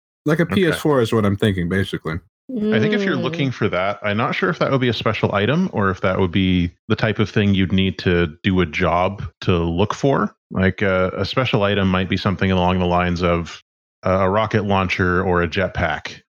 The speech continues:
Speaker 2: something that would be, like, a, a common, not common, but something that would be more accessible in the world as opposed to looking for, like, a hidden treasure type thing. That might be something that would require a,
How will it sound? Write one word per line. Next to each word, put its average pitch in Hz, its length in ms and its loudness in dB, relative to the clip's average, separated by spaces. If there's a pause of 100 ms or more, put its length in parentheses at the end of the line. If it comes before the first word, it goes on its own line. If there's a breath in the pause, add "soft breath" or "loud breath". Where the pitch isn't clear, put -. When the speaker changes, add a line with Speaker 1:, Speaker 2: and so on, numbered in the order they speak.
(160)
Speaker 2:
something 95 280 0
that 92 140 0
would 92 160 0
be, 85 420 0 (140)
like, 90 340 -2
a, 92 300 -4
a - 40 -4
common, 98 640 0 (160)
not 120 160 0
common, 92 300 2
but 92 220 -2
something 104 200 2
that 98 120 0
would 95 100 2
be 90 340 0 (140)
more 107 260 2
accessible 131 640 -2 (260)
in 101 160 2
the 101 80 4
world 120 500 0 (180)
as 92 120 -2
opposed 95 400 -2
to 98 200 2
looking 95 320 0
for, 87 300 0
like, 85 160 0
a 90 80 0
hidden 85 280 0
treasure 87 380 0
type 82 300 -4
thing. - 320 -4 (320)
That 92 100 2
might 87 160 2
be - 80 -2
something 90 280 0
that 87 80 0
would 87 140 0
require 85 440 0
a, 78 140 -6